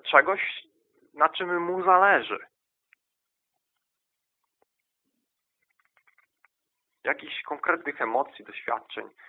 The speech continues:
które go interesują. To sprawia, że część osób sięga po gry typu The Sims, które zupełnie nie interesują innych ludzi. A jeżeli chodzi o osoby, które lubią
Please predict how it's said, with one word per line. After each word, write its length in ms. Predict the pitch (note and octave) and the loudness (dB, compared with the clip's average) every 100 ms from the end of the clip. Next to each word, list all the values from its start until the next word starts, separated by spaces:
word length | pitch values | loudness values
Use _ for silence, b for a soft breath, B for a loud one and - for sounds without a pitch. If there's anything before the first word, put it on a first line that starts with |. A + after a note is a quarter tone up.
| B - | B -8
które 200 | C3 B2+ | -2 2
go 120 | A#2+ | 0
interesują. 720 | A#2 A#2 A2 - A2 G2 G2 B B B | 0 -2 -2 -4 -6 -6 -10 B B B
To 100 | - | -8
sprawia, 360 | - F3 F3 D#3 | -2 0 4 4
że 120 | D3+ | 2
część 280 | - C3+ C3+ | -2 -6 -6
osób 240 | B2+ C#3+ | -8 -6
sięga 320 | - D3 D3 | 0 6 6
po 260 | C#3+ C#3+ C3 B B B - | 6 4 2 B B B -10
gry 440 | - C#3+ D3 C#3+ | 0 4 4 4
typu 280 | C#3 - B2+ | 0 -8 -4
The 200 | B2 C3 - | 2 2 0
Sims, 300 | E3 C#3+ A#2+ - - b b b b _ _ _ _ - | -6 -6 -8 -14 -20 b b b b _ _ _ _ -14
które 560 | - C#3 B2+ B2 A2+ B B B2 | 2 6 8 6 0 B B -6
zupełnie 380 | C3+ E3 E3 C#3+ | 6 6 6 4
nie 80 | |
interesują 540 | B2+ B2 B2+ - A#2 A#2 | 0 0 -2 -2 -4 -4
innych 640 | - F#3 F3 C#3+ A#2+ - | -2 -2 0 -2 -4 -6
ludzi. 400 | A2 G#2 E2+ - _ _ _ _ _ _ _ b b b | -10 -10 -12 -20 _ _ _ _ _ _ _ b b b
A 120 | C3 | 4
jeżeli 300 | D3 D3 D3+ | 4 2 -4
chodzi 320 | D#3+ D3+ D#3 | -2 -2 -4
o 400 | - C3 C3 - | 2 4 6 4
osoby, 420 | C3+ - C#3+ D3 C3+ | -2 -2 -2 -2 -6
które 260 | - C3 | -2 0
lubią 400 | C3 F#3 D3 A#2+ | 2 2 2 0